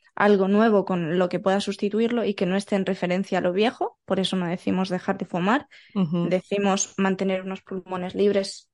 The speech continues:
Speaker 1: de tóxicos. Em, y la otra forma, que sería el quitar el patrón inconsciente que hace que la persona use esa adicción,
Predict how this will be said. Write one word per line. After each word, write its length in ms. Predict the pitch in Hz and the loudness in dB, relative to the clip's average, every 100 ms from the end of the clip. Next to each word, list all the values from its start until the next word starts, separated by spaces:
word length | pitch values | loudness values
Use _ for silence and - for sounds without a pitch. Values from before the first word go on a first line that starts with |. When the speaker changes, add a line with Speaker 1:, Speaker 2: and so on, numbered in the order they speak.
| - | -8
Speaker 1:
de 120 | 185 | -4
tóxicos. 800 | 196 214 - 247 294 381 - - _ _ _ _ _ _ _ _ _ _ _ - _ _ _ _ _ | -2 -2 -2 0 2 2 0 -8 _ _ _ _ _ _ _ _ _ _ _ -20 _ _ _ _ _
Em, 840 | 233 214 202 202 196 190 180 185 - _ _ | 6 8 8 6 2 0 -2 -6 -10 _ _
y 140 | 254 | 4
la 180 | 269 330 | 8 8
otra 200 | 330 359 | 8 6
forma, 460 | - 262 233 240 240 | 2 4 4 2 0
que 120 | - | -2
sería 500 | 220 214 190 185 - - | 0 2 2 2 0 -4
el 500 | 190 185 180 - - - | -4 -2 -4 -6 -10 -14
quitar 600 | - 226 220 190 185 220 _ | -2 0 4 2 2 -4 _
el 960 | 208 190 190 185 185 185 185 190 190 190 | -8 -4 -2 -2 -2 -4 -4 -4 -6 0
patrón 320 | 208 196 202 | 2 6 6
inconsciente 720 | 190 185 214 - 214 196 247 330 | 6 4 2 4 4 4 0 0
que 80 | - | -2
hace 200 | 185 208 | -2 -2
que 80 | 269 | 0
la 180 | 247 247 | 0 0
persona 560 | 247 - 240 208 330 _ _ _ _ _ - | -4 0 0 0 -2 _ _ _ _ _ 0
use 500 | 330 349 - 190 _ _ _ _ _ _ | 4 4 0 -6 _ _ _ _ _ _
esa 420 | 190 196 - 202 202 | -2 -2 0 2 2
adicción, 500 | 254 - 254 285 | 0 2 4 4